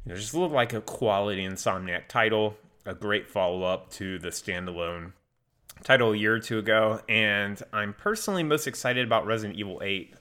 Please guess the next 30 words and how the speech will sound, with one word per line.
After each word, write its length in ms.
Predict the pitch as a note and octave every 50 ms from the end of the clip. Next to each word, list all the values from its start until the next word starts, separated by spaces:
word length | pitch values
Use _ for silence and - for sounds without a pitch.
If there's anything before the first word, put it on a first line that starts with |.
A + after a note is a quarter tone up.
| _ -
I 20 | G2
really 380 | F#2 F#2 F#2 F#2+ F#2+ F#2 F2+
like 340 | F2+ E2+ F2+ F2+ F2 - - - _
the 140 | - F2 F2
new 180 | F#2 F#2 F#2
direction 460 | E2+ E2+ F2 E2+ E2 - - - D#2+ D#2+
Resident 380 | E2+ F2 F2 F2+ F2+ F2+ D2+
Evil's 260 | E2+ E2+ E2+ E2 -
going 340 | - - F2 E2+ F2+ E2+ E2+
in 220 | E2 E2 F2 F2 F2
with, 180 | F#2 - _ -
like, 180 | - - - _
the 140 | - -
atmospheric 960 | - - - - - F2+ - - - - - - E2+ F2 E2+ F2+ F#2+ F2+ - _ _ _ _ _
evil 260 | - A#2 A#2+ A#2 A#2 G2
and 140 | F#2 F#2
scare. 600 | - - - - G2+ F#2 F#2 F#2+ G2 G2 G#2 - - _ _ _ _ _ _ _ - -
After 320 | C#3 E3+ - - E3 C#3+
a 20 |
number, 320 | C3 B2+ C3 C3 B2+ C3 B2+ C#3
you 80 | D3+ D#3
know, 100 | C3+ A#2+
Resident 380 | G#2+ B2 C3+ C3+ C3 A#2 G#2+
Evil 140 | G2 F#2+ F2+
four 320 | - - G#2 F2+ F2 E2+
is 100 | E2+ F2
an 160 | E2 D#2 F2+ - _ _
amazing, 520 | G#2 F#2+ F#2+ F2+ F2+ F2+ F2+ F2+ F2+ F2
groundbreaking 680 | - F2 F2 F#2 G#2 G#2 G2+ G#2+ G#2+ G#2 - - G2 F#2
game, 400 | E2 G#2+ G2+ G#2 G#2 G#2 G#2 G#2